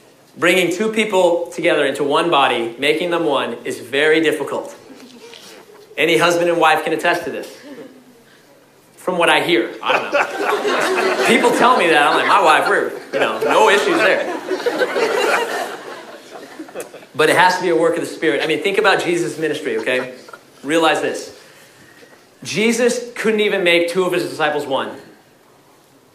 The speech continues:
Not because he was weak, but because the Holy Spirit had not yet been given. Three and a half years of ministry. Think of this.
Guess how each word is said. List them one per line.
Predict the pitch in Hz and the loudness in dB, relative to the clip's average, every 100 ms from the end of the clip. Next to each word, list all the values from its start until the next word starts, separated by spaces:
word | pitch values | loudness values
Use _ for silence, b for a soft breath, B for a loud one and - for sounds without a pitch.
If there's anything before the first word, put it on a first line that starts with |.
| - | 2
Not | 151 196 | 4 4
because | 220 220 190 | 2 0 0
he | 196 | -2
was | 165 | -4
weak, | 139 226 165 - - - _ _ _ _ - | -2 0 0 -4 -12 -20 _ _ _ _ -8
but | 135 | -4
because | 139 180 165 | -2 0 -2
the | 147 | -2
Holy | 143 170 175 | -2 0 0
Spirit | 165 196 165 | 0 0 0
had | 151 | 0
not | 143 | 0
yet | 135 131 | -2 -4
been | 123 | -6
given. | 127 - - - - - - - - - - - | -6 -6 -10 -18 -18 -18 -20 -20 -20 -20 -20 -4
Three | 190 240 277 | 2 4 4
and | 262 | 4
a | |
half | - 196 226 226 | 2 2 2 2
years | 208 208 180 | 2 2 2
of | 156 | 0
ministry. | 175 202 180 - 113 | 0 0 0 -4 -6
Think | - 233 | -2 2
of | 233 | 2
this. | 135 - | 0 -6